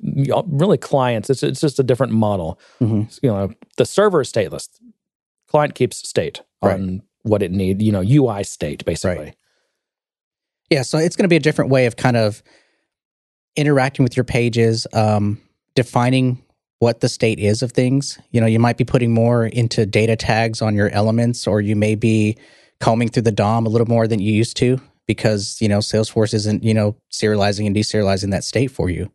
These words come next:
Speaker 2: So there's gonna be a significant difference in terms of the U I and those mechanisms that it could, it, it will be significant change for a lot of features.
Speaker 1: Yeah.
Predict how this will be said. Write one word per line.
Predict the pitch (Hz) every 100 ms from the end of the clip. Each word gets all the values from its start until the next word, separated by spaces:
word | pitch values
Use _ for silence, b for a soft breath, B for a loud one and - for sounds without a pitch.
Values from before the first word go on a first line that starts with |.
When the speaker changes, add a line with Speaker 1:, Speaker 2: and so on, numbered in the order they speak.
| _ _ _ _ -
Speaker 2:
So | -
there's | 160 202
gonna | 190
be | 156
a |
significant | 135 135 139 120
difference | 117 117 113
in | 110
terms | - 120 107
of |
the | 104
U | 107 113
I | 110 104 113
and | 101 104
those | 104
mechanisms | 104 107 117 110 120 120 -
that | 110
it | 107
could, | - - 117 _ - -
it, | 101
it | 123
will | 143
be | 139 123
significant | - 101 104 98 82
change | 78 - 87 85 - _
for | -
a |
lot | 98 87
of | - - _
features. | - 90 - - - - _ _ _ _ _ _ _ _ _ _ _ _ _ _ _ _ _ -
Speaker 1:
Yeah. | 101